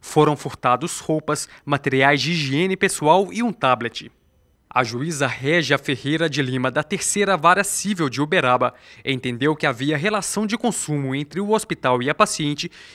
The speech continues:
e, portanto, estabeleceu que deveria ser responsabilizado pelo furto dos pertences da cliente.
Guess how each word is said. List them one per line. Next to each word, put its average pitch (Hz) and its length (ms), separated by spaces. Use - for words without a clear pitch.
e, 294 80
portanto, 180 720
estabeleceu 180 760
que 196 140
deveria 147 480
ser 143 220
responsabilizado 165 1000
pelo 254 180
furto 226 420
dos 180 140
pertences 202 640
da 180 100
cliente. 123 500